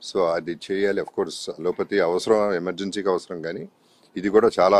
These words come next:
అవసరం, అన్నిటికంటే ఎక్కువ అవసరం అనేది నా, నా feeling అండి first నుంచి.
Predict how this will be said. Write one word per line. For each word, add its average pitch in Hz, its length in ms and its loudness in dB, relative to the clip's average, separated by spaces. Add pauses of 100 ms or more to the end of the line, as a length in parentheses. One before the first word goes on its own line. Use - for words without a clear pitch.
అవసరం, 92 320 -2 (140)
అన్నిటికంటే 90 420 -6 (100)
ఎక్కువ - 260 -2
అవసరం 90 300 0
అనేది 82 260 -8 (1300)
నా, 85 80 0 (420)
నా 87 80 4 (120)
feeling 85 260 -4
అండి 73 140 -12
first - 240 -10
నుంచి. 76 220 -16